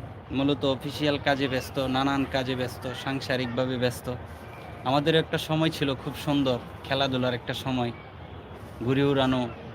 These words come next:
গুল্লি খেলা। তারপরে, আহ, যাই হোক, আমাদের গ্রামের ভাষায় অনেক খেলার নাম আছে যে আপনারা বুঝবেন না বললে,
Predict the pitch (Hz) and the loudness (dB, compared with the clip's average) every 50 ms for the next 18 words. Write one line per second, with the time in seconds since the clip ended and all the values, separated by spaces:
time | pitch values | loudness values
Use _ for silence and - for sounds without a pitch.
0 | - - - - - 117 131 143 143 151 139 - 139 139 131 127 123 123 120 - | -12 -12 -12 -8 -2 0 2 4 4 2 2 2 0 2 2 2 2 2 -2 -6
1 | - - - - - - - - - - - - - - - - - - - - | -12 -12 -14 -14 -14 -12 -12 -12 -12 -12 -12 -12 -12 -12 -14 -14 -14 -12 -10 -4
2 | - 127 123 120 117 131 131 127 131 127 127 123 120 117 - - - - - - | -2 0 0 0 0 0 2 2 2 2 2 0 -2 -4 -6 -8 -12 -12 -12 -12
3 | - - - - - - - 117 120 120 117 117 113 113 113 117 - - - - | -12 -12 -10 -10 -10 -8 -4 -2 0 0 2 0 -2 -4 -6 -8 -10 -12 -12 -12
4 | - - - - - - - 120 117 117 - 147 175 220 233 220 208 180 170 156 | -12 -12 -12 -12 -10 -8 -6 -6 -4 2 6 8 8 10 10 8 6 6 4 4
5 | 160 165 156 175 165 147 151 165 190 214 214 208 185 156 - 185 170 165 170 175 | 4 4 4 4 6 6 6 6 6 4 4 4 2 2 4 4 4 6 6 4
6 | 165 - - 175 175 175 175 175 180 180 180 175 - - 156 151 147 139 147 147 | 2 2 2 4 4 6 6 6 6 6 6 4 4 2 2 2 2 2 4 4
7 | 147 139 - 151 151 151 143 160 180 175 147 147 139 143 147 147 135 143 151 151 | 4 4 4 4 4 4 4 4 2 2 2 2 2 4 4 2 4 4 2 4
8 | 156 160 170 | 4 4 2